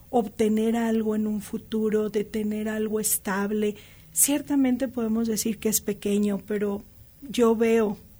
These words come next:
una seguridad social. ¿Cuánto nos sale ir con un especialista? ¿Cuánto nos sale una cirugía?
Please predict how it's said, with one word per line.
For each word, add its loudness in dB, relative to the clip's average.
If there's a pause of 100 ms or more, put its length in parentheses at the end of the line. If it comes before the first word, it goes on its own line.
(120)
una 6
seguridad -2
social. 0 (360)
¿Cuánto 2
nos 2
sale 0
ir -2
con -2
un 0
especialista? -2 (760)
¿Cuánto -2
nos -2
sale -4
una -4
cirugía? -4